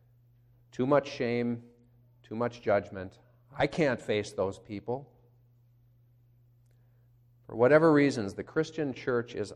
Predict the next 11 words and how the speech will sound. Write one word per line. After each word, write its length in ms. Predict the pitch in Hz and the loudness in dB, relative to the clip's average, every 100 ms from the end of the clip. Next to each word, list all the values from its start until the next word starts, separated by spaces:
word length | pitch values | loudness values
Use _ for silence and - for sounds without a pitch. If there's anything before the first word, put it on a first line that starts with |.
| - | -10
often 560 | 131 147 156 135 123 123 - _ _ | -4 -4 -2 -4 -4 -8 -16 _ _
seen 260 | - 127 123 | -8 -2 0
as 140 | 110 | 0
a 40 | 110 | -2
place 340 | - 113 110 | 2 0 2
not 220 | 120 127 | -2 0
where 140 | 117 113 | 0 -2
healing 580 | - 143 143 123 117 | -2 0 2 2 -2
and 120 | 98 104 | -4 0
restoration 880 | 107 - - 104 151 156 120 95 92 _ _ | 0 0 -2 2 2 0 -8 -10 -14 _ _
happen, 500 | 87 82 90 82 | -6 -4 -6 -10